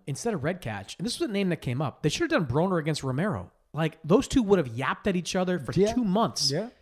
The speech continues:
Speaker 1: And, and it would have been an
Speaker 2: Mm-hmm.
Speaker 1: average fight, but at least it would have been relevant, and we would have been talking about it prior to it. But
Speaker 2: And,
Speaker 1: instead,
Speaker 2: and, and it would have been affordable 'cause Romero, I don't think, would have priced himself out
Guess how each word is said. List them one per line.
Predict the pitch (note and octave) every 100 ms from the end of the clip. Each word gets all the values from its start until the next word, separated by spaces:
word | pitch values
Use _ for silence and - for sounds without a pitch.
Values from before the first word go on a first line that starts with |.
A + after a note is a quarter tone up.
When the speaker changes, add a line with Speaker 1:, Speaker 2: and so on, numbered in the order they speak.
| _ _
Speaker 1:
And, | D#3+ D#3
and | F3 D#3 C#3+ -
it | E3+ D#3+
would | G3
have | G3
been | D#3+ F3+
an | C#3+
Speaker 2:
Mm-hmm. | F3
Speaker 1:
average | D#3+ F3 E3 C#3 -
fight, | A#3 C#3+ C3 - _ -
but | D3 C#3+ - - _ _ -
at | E3+
least | A3 -
it | G#3
would | F3+
have | D#3 C3+
been | D3+ C#3+ C3
relevant, | A2+ G#3 C#3 C3+ - _
and | - D3
we |
would | E3 D#3
have |
been | D3
talking | C#3 F#3 G#3+ F3
about | A#2+ A#2
it | B2 -
prior | - B2+
to | A2 G#2+
it. | C3+ -
But | F#3
Speaker 2:
And, | A3
Speaker 1:
instead, | A#3+ A3
Speaker 2:
and, | G3+ A3+
and | G#3 G#3
it |
would | G3 F#3
have |
been | F3+
affordable | E3+ - G#3 D#3+ D3
'cause | C#3 C3+
Romero, | C#3+ D3 G#3+ F#3 D3 -
I | F3
don't | D3+ D3
think, | D#3
would | C#3
have | C#3
priced | - D3 C#3+
himself | C3 D#3 C#3 E3
out | E3+